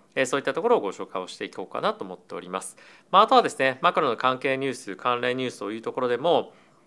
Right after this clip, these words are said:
えー、今日はですね、ピーピーアイが発表されていたりとか、えー、しておりますので、えー、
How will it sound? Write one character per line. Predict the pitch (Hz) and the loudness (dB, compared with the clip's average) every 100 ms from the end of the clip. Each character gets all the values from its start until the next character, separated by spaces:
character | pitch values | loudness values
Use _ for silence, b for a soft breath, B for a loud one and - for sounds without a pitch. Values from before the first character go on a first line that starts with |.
| - | 0
え | 143 | 0
ー、 | |
今 | 143 262 | 2 2
日 | |
は | |
で | 113 | 0
す | - | -2
ね、 | 107 | -6
ピ | 147 | -2
ー | 151 | 0
ピ | 170 | 2
ー | |
ア | |
イ | 120 | 2
が | |
発 | 92 - | 0 -8
表 | 101 | -10
さ | - | -8
れ | 107 | -8
て | - | -8
い | |
た | 113 | -6
り | 117 | -6
と | 113 | -4
か、 | 113 175 123 - _ _ _ _ _ _ _ - | 2 2 2 -2 _ _ _ _ _ _ _ -4
え | 113 | -2
ー、 | |
し | 110 | 0
て | |
お | 127 | -2
り | |
ま | 127 | -2
す | 117 | -6
の | 131 | 0
で、 | 160 113 B B B | 2 2 B B B
え | |
ー、 | 156 | 0